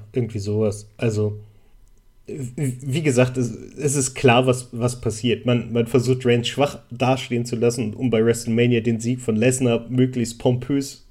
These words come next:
nein, die Niederlage von Lesnar bei WrestleMania <laughs> möglichst überraschend und pompös wirken zu lassen. Problem ist halt, dass wir ein Jahr lang schon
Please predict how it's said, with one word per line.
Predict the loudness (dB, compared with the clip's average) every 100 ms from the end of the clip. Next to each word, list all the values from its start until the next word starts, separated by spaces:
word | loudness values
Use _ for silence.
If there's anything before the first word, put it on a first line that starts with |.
| -4
nein, | -2 -2 -2
die | -2
Niederlage | 2 4 4 4 -2
von | 0 2
Lesnar | 2 2 0
bei | 2
WrestleMania | 0 0 0 0 0 -4 -6
<laughs> | -4
möglichst | 2 2 2 -2 -2
überraschend | -2 0 0 -2 -4
und | -4
pompös | 0 2 2 2
wirken | 2 0
zu | -2 0
lassen. | 0 -2 -10 -16 -20 -20 -20 -20 -6
Problem | 0 2 4 4 2
ist | 2
halt, | 4 4 2 -6
dass | -2 0
wir | 0 0
ein | 2 2 4
Jahr | 2 4
lang | 4 2 0
schon | 0 -2 -2 -6